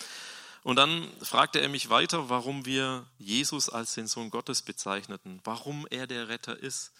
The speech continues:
Es kann doch gar nicht sein. Alle Religionen warten auf einen Retter und wir haben einen Retter. Und dann sagte er, dass er sich mit Propheten und Gesandten beschäftigt hat.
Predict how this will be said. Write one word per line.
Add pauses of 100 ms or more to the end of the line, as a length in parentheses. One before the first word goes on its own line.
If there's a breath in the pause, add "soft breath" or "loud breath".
(200 loud breath)
Es
kann
doch
gar
nicht
sein. (140)
Alle
Religionen
warten
auf
einen
Retter
und
wir
haben
einen
Retter. (720 loud breath)
Und
dann
sagte
er, (160)
dass
er
sich
mit
Propheten
und
Gesandten
beschäftigt
hat.